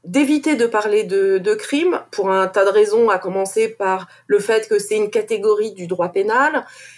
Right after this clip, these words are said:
et il a suggéré de, de parler de situation problème. Cette expression, elle a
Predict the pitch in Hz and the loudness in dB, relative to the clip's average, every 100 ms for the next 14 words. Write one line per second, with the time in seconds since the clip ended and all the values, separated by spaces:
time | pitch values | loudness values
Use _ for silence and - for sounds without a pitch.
0 | - _ _ - 220 208 233 - 208 214 | -20 _ _ 0 2 2 0 -4 -2 2
1 | 214 262 220 208 190 185 208 202 214 247 | 4 2 4 4 4 0 -2 0 -2 -2
2 | 208 202 196 208 190 214 - 175 131 - | -4 -8 -4 -4 -2 -6 -6 -2 -2 -2
3 | - - _ - - - - - 262 254 | -6 -14 _ -20 -20 -16 -12 -2 0 2
4 | 262 - 269 262 311 330 254 196 185 | -2 -2 0 0 0 2 2 0 -4